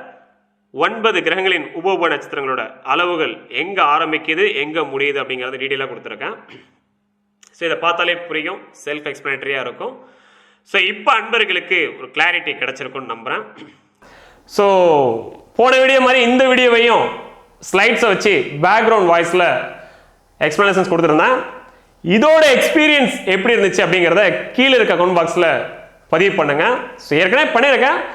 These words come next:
but ரொம்ப நாள் கழிச்சு இப்போ ரெண்டு வீடியோஸ் பண்ணியிருக்கேன். இதோட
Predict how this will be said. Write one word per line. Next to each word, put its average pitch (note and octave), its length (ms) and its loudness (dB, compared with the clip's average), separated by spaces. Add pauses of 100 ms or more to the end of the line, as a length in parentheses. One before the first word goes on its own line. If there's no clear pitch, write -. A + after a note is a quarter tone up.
(540)
but A#3+ 140 2 (140)
ரொம்ப A3 160 2
நாள் B3+ 180 2
கழிச்சு A3+ 300 2 (160)
இப்போ - 200 -4
ரெண்டு F#3+ 160 0
வீடியோஸ் G3 220 0
பண்ணியிருக்கேன். F3+ 420 0 (380)
இதோட A#3 160 4